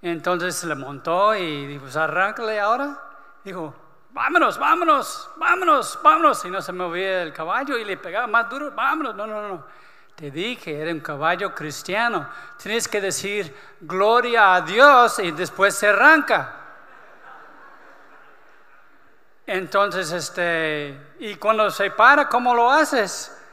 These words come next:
Pues tienes que decirle, "Amén".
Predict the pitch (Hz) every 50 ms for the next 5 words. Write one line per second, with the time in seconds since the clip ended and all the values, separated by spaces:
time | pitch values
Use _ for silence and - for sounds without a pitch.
0 | - - - - - 165 147 - 208 226 233 - - 214 208 196 175 - - 214
1 | 233 226 226 226 226 202 - - - - - - 175 160 165 175 180 165 147 135
2 | 120 -